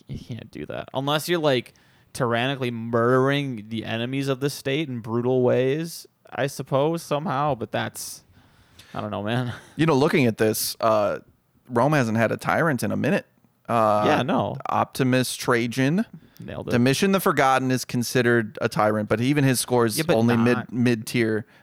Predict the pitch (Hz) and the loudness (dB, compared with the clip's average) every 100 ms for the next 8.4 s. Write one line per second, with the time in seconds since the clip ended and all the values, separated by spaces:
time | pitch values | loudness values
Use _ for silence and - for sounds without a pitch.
0 | - 123 - 127 120 - 127 123 131 - | -2 -2 2 2 2 2 0 0 -2 -8
1 | _ - 131 131 131 127 120 127 120 135 | _ 0 2 4 4 2 0 -2 -2 0
2 | 131 85 - _ 131 131 139 156 160 _ | -2 -4 -8 _ -8 -6 -6 -8 -10 _
3 | - 120 131 - 151 _ _ _ 113 117 | -8 -2 0 -2 -8 _ _ _ -2 -2
4 | - - 117 110 110 120 - 117 113 143 | -2 -6 -4 -4 -4 -8 -8 -10 -8 -6
5 | 151 107 82 - - 67 120 135 _ _ | -8 -8 -10 -10 -14 -10 -10 -10 _ _
6 | - 185 294 339 - - _ _ _ _ | -12 -10 -6 -4 -6 -8 _ _ _ _
7 | _ _ _ - 120 139 - 127 139 170 | _ _ _ -2 0 0 2 2 2 2
8 | - 156 90 | 2 2 0